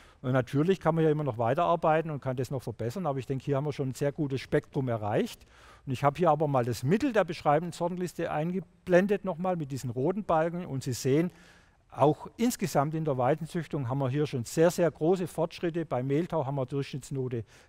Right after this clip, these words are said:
drei, also geringen Befall. Bei Gelbrost sind wir sehr gut. Fusarium könnte man vielleicht noch ein bisschen besser werden. Äh, Braunrost ist auch,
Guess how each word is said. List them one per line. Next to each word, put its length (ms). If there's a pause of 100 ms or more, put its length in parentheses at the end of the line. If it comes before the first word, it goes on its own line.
drei, 440
also 220
geringen 480
Befall. 520
Bei 160
Gelbrost 500
sind 100
wir 100
sehr 260
gut. 280 (380)
Fusarium 520
könnte 180
man 100
vielleicht 240
noch 80
ein 60
bisschen 260
besser 320
werden. 320 (400)
Äh, 180
Braunrost 680
ist 260 (180)
auch, 200